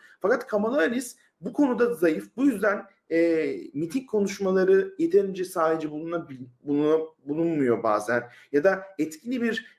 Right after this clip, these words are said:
ikna edici değil. Barack Obama'ya benzetiyor ama Barack Obama'nın hitabeti yok. Çünkü siyaset yapış tarzı çok daha farklı, çok daha Kaliforniya'ya özgü. Kamala Harris'in bu yüzden bu süreçte içindeki Kaliforniya'ya atıp birazcık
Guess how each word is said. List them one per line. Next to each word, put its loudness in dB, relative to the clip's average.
ikna 0
edici -4
değil. -4
Barack 4
Obama'ya -2
benzetiyor 0
ama -4
Barack 4
Obama'nın -2
hitabeti -2
yok. -6
Çünkü -4
siyaset -2
yapış -2
tarzı 0
çok -4
daha 6
farklı, -6
çok -4
daha -2
Kaliforniya'ya 0
özgü. -4
Kamala 2
Harris'in -4
bu 0
yüzden 0
bu -6
süreçte -2
içindeki -8
Kaliforniya'ya 2
atıp -8
birazcık 0